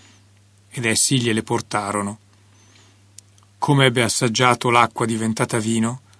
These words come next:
colui che dirigeva il banchetto, il quale non sapeva da dove venisse, ma lo sapevano i servitori che avevano preso l'acqua,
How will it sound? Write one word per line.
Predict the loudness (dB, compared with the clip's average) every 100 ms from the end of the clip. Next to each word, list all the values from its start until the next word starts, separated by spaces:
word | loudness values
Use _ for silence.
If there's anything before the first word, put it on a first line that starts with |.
| _ _
colui | -4 0 2
che | 2
dirigeva | 2 0 0 2
il | 2
banchetto, | 2 -2 0 0 0 -2 -6 -6 -18 -20 -20 -20 -8
il | -8
quale | 0 4 4 4
non | 0 0
sapeva | 0 -2 0 2 2
da | -2
dove | -4 -4 -2
venisse, | -2 0 0 0 -4 -8 _ _ _ _ _
ma | -2
lo | 0
sapevano | -4 0 0 2 0 0
i | -2
servitori | -2 -2 -4 -4 -2 0 0
che | -2
avevano | -6 -6 -8
preso | -6 -6 -2
l'acqua, | 0 0 0 -6 -8